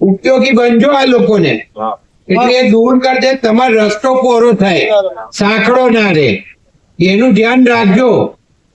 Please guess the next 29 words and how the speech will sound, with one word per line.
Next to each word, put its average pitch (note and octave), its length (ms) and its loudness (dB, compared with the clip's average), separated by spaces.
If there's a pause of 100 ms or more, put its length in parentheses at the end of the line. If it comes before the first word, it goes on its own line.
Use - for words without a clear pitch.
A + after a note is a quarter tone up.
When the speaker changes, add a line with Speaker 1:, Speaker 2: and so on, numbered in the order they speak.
Speaker 1:
નહીં G3 220 0
તો C4 60 0
આવું A3+ 300 0
બધું A3+ 340 2
ધ્યાન A3 220 0 (100)
રાખવા A3+ 320 0
વાળા B3 300 0
ફરી A#3 280 0
નહીં C4 200 0
મળે A#3+ 320 0
તમને. G#3 320 0 (640)
એટલે A3 300 -2 (720)
જ્યારે F#3+ 220 0 (120)
રોડ A3 300 2
બનતો A#3+ 380 2
હોય B3 180 0
ત્યારે A#3+ 240 0
આ A#3 180 -2
બધા G#3+ 400 0
જ - 40 -2
ટાઈપના A3+ 520 -2
સહકાર F#3 520 0 (400)
મળે A3+ 300 2
એવું G3+ 260 2
કરજો. G#3 360 2 (760)
આજે E3 240 2 (160)
તમે G3 280 2
અહીંયા G3+ 440 0 (440)
ખૂબ G3+ 200 0